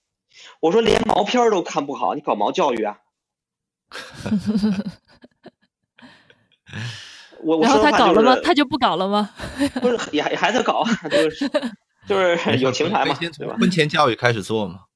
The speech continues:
Speaker 3: 嗯。
Speaker 1: 对吧？
Speaker 2: <laughs> 婚前教育，
Speaker 1: 你说是不是？
Speaker 2: 教育。
Speaker 1: 对吧？
Speaker 2: 嗯。
Speaker 1: 对，我，我，我可以给大家推荐一本书，这是一本正经书哈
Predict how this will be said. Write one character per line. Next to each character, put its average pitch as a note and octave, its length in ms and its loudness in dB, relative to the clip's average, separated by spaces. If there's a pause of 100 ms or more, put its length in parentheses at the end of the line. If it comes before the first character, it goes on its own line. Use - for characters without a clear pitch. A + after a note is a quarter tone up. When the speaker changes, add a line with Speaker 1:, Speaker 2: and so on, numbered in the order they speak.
Speaker 3:
嗯。 G2+ 160 -20 (640)
Speaker 1:
对 C4+ 80 6
吧？ A#3+ 80 2
Speaker 2:
<laughs> - 0 -
婚 B3+ 100 6
前 A3 160 4
教 A#3 200 4
育， - 20 4
Speaker 1:
你 G3 60 0
说 - 0 -
是 - 40 0
不 - 80 -2
是？ - 60 -12
Speaker 2:
教 G3+ 180 -2
育。 F#3 60 -4
Speaker 1:
对 F#3 80 0
吧？ A2 240 -2 (600)
Speaker 2:
嗯。 G3+ 80 -12
Speaker 1:
对， C3+ 120 0
我， D3 220 0
我， F#3 300 0
我 E3 120 2
可 G#3+ 80 2
以 A3 60 0
给 G3+ 120 0
大 D#3+ 140 2
家 F3 140 -6
推 G#3 140 -6
荐 F#3 120 0
一 - 20 -2
本 A2 140 -4
书， D3+ 200 -6
这 F3 140 -2
是 D#3+ 120 -4
一 C3+ 40 0
本 A#2+ 140 -2
正 G3+ 180 0
经 A2 160 -8
书 G#2 180 -14
哈 - 140 -18